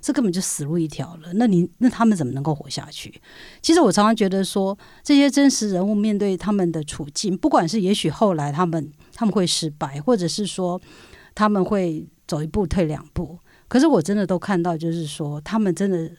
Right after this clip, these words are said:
他们会带给你力量，你会觉得是说他们都能够这样子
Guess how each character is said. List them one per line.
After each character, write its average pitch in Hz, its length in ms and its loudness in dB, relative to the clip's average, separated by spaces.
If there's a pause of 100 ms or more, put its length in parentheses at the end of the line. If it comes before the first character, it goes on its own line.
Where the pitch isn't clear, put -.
(880)
他 294 120 2
们 269 60 8
会 262 160 4
带 226 220 0
给 160 140 -2
你 156 100 0
力 143 280 -8
量， 160 280 -12 (160)
你 208 140 2
会 302 120 6
觉 202 140 0
得 196 100 -2
是 196 160 -4
说 190 440 -4 (960)
他 233 160 2
们 226 100 4
都 208 120 2
能 175 160 2
够 170 120 -2
这 180 140 -4
样 165 100 -2
子 147 340 -12